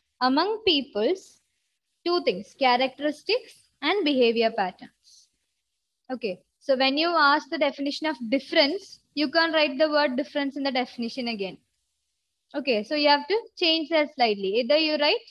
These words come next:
distinctiveness plus variations among people's characteristics.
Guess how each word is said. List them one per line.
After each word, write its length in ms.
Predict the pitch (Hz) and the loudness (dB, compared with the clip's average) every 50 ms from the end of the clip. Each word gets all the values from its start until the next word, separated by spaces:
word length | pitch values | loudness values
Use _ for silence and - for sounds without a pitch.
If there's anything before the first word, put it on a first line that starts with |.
| _ _ _ _ _ _ _ _ _ _ 254 233 | _ _ _ _ _ _ _ _ _ _ -8 -8
distinctiveness 1080 | 269 262 - - 302 285 294 277 - 311 311 302 302 302 349 494 494 - - - _ _ _ _ _ _ _ _ _ - | -8 -8 -6 -4 -4 -2 -2 -2 -2 -2 -4 -2 -2 -2 -2 -4 -4 -8 -16 -20 _ _ _ _ _ _ _ _ _ -4
plus 400 | 311 339 453 - - - _ _ _ _ _ _ _ 240 | -2 -2 -2 -2 -4 -14 _ _ _ _ _ _ _ -2
variations 880 | 254 247 233 202 214 202 208 208 - - 269 320 440 466 - - _ _ _ _ _ _ _ _ _ - | 0 0 2 2 0 0 -2 -2 -4 -4 -4 -4 -6 -10 -14 -18 _ _ _ _ _ _ _ _ _ -10
among 460 | 233 233 226 220 220 220 233 269 392 453 _ _ _ _ _ _ _ _ _ _ _ _ _ - | -8 -6 -4 -4 -4 -4 -4 -4 -6 -10 _ _ _ _ _ _ _ _ _ _ _ _ _ -2
people's 720 | 302 285 285 294 294 - 330 349 381 480 494 494 - - _ _ _ _ - | 2 2 2 0 0 -2 2 4 4 4 2 0 -4 -18 _ _ _ _ 0
characteristics. 800 | 285 262 254 277 277 262 - 285 311 330 330 - 381 392 392 | 0 0 2 0 -2 -4 -6 -6 -6 -6 -4 -2 -4 -4 -4